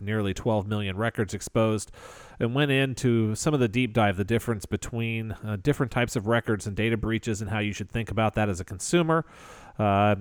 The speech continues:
and the medical records, uh, newsflash, are the really bad ones to get exposed. Uh, so you can, if you didn't hear it, uh, tune in, uh, go to that website on Tuesday,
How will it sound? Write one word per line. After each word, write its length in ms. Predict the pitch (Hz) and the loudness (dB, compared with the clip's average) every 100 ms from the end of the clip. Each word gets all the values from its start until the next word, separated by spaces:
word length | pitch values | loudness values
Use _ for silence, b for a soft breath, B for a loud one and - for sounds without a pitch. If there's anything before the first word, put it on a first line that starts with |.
| 98 | -2
and 220 | 113 110 101 | -4 -2 -2
the 100 | 95 - | -6 -2
medical 260 | 117 123 127 | 0 2 4
records, 460 | 127 131 123 - | 2 2 -2 0
uh, 180 | 101 92 | -2 -2
newsflash, 540 | 95 101 - 107 98 - - | -2 -4 0 2 0 -2 -6
are 120 | 98 | -4
the 80 | 95 | -2
really 180 | 101 | -2
bad 240 | 95 101 104 | 0 2 2
ones 260 | 104 104 | -2 -6
to 80 | - | -6
get 120 | 95 | -6
exposed. 560 | 87 - 113 107 104 - - | -6 -2 0 0 -2 -6 -12
Uh, 200 | 90 95 - B B B B | -8 -6 -8 B B B B
so 300 | B 127 104 131 | B 2 2 2
you 160 | 127 | 2
can, 300 | - 120 95 - _ - | 2 0 -2 -16 _ -8
if 120 | 104 | -4
you 60 | |
didn't 260 | 101 151 156 | 0 2 2
hear 200 | 135 156 | 2 2
it, 140 | 160 - | 0 -2
uh, 300 | 120 104 107 - 127 - _ | -2 -2 -4 -8 -20 -20 _
tune 180 | - 139 | 0 2
in, 320 | 135 135 127 - | 2 0 -4 -4
uh, 240 | 117 110 | -4 -4
go 200 | 104 131 | 0 4
to 240 | 127 117 - - - _ - | 4 4 -2 -14 -18 _ -4
that 220 | 120 113 | 0 2
website 400 | 123 117 131 117 | 2 2 4 4
on 180 | 110 104 | 2 -2
Tuesday, 640 | - 139 113 127 123 117 | 0 0 4 4 4 2